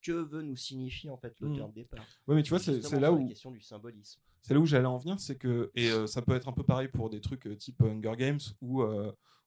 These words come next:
Speaker 2: ou, euh, ou des choses un peu popcorn, co-, des façons de, de, de transmettre le, l'idée de rébellion et d'outrage un peu popcorn,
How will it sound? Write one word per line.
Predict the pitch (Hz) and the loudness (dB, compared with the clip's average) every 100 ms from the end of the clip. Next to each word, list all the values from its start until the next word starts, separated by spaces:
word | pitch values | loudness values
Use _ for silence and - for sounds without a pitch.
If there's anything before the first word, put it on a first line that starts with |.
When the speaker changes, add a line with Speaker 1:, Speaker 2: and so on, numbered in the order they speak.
| - | -6
Speaker 2:
ou, | 117 113 | -2 0
euh, | 104 98 98 - - | 0 -2 -4 -6 -8
ou | 117 | -4
des | 120 | -2
choses | 123 127 | -2 -2
un | 120 | -2
peu | 107 | 6
popcorn, | 120 123 131 123 | 6 6 -2 -4
co-, | - | -8
des | 113 110 | -8 -10
façons | - 143 127 165 156 | -2 0 0 -2 -4
de, | 127 113 107 107 | -4 -6 -6 -8
de, | 101 101 101 | -8 -10 -10
de | 101 107 | -10 -12
transmettre | - 123 127 143 117 | -6 -6 -2 -2 -2
le, | 113 | -6
l'idée | 117 120 | -4 0
de | 123 | 0
rébellion | 120 123 131 123 | 2 0 0 -4
et | |
d'outrage | 117 - 131 127 | -4 -2 -2 -2
un | |
peu | 104 - | -6 -4
popcorn, | 120 - 170 | -2 0 -2